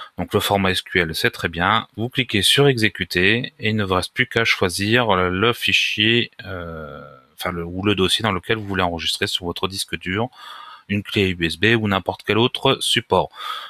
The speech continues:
Donc, vous cliquez sur enregistrer et, euh, il ne vous reste plus qu'à attendre que le téléchargement se fasse en sachant que ça dure à peine quelques secondes. Bon, moi je vais pas le faire puisque, euh, là j'en ai pas besoin, mais, euh, vous verrez, c'est très simple.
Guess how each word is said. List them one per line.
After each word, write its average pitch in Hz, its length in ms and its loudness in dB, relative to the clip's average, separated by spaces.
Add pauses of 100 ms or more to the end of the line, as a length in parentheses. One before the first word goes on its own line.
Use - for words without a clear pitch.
(120)
Donc, 95 220 0 (100)
vous 120 120 -6
cliquez 117 320 0
sur 139 260 6
enregistrer 113 920 4 (640)
et, 113 320 2 (160)
euh, 85 560 -8 (580)
il 95 100 -14
ne 92 40 -12
vous 92 160 -8
reste 98 160 2
plus - 100 -6
qu'à 101 140 0
attendre 107 240 -2
que - 80 -8
le 87 60 -8
téléchargement 90 580 -2
se 85 140 -8
fasse 101 240 -2
en 101 80 -4
sachant 92 340 -4
que - 120 -10
ça - 140 -6
dure 98 320 -2
à 104 120 2
peine 113 260 0
quelques 101 260 -2
secondes. - 320 -6 (320)
Bon, - 140 -16
moi 90 140 -8
je 90 100 -2
vais 87 60 -2
pas 85 100 0
le 82 80 -2
faire 101 180 0
puisque, - 320 -8
euh, 85 240 -4 (1000)
là 92 100 2
j'en 90 180 -4
ai 80 60 -6
pas 80 120 -6
besoin, 95 340 0 (680)
mais, 95 240 0 (100)
euh, 90 300 -6
vous 85 160 -8
verrez, 90 260 2
c'est 120 160 2
très - 140 -2
simple. - 380 -8